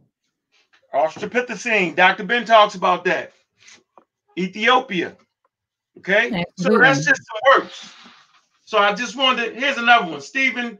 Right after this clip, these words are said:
Speaker 1: Steven Pinker, Enlightenment and How the Case for, the Case for Science, the, the Case for Science, Reasoning, Humanism, and Progress.
Speaker 2: Steven Pinker.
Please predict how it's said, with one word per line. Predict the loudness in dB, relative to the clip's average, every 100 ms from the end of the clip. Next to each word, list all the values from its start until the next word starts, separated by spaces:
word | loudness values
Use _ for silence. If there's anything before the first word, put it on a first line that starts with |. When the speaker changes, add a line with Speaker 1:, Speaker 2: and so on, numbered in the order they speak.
| _ _
Speaker 1:
Steven | _ -2 -2 -4 -6
Pinker, | -4 -2 -4 -6
Enlightenment | -4 0 2 0 -2 -4
and | -2
How | 2 4 2
the | 0
Case | -2 -2 -2 -8 _ _ _ _ _
for, | -6 -6
the | -8
Case | -4 -2 -2 -6
for | -10
Science, | -8 0 2 2 2 -4
the, | -18 -14
the | -10 -8
Case | -2 -2 -2 -10
for | -10 -8 -6
Science, | -6 0 4 4 2 -4 -20 _ _ _ _ _ _
Reasoning, | -2 0 0 -2 -4 -6 -10 _ _ _ -6
Humanism, | -2 0 -2 -2 -6 -8 -12 _ _ _ 0
and | 4 4 2 -4 _ _ _
Progress. | 2 4 4 0 -2 -4 -18 -20 _ _ _ _ _ _ _ _ _ _ _ _ _ _ _ _ _ _ _ _ _
Speaker 2:
Steven | -20 -18 -10 -6 -4 -2 -2
Pinker. | -2 -2 -2 -2 -12 -16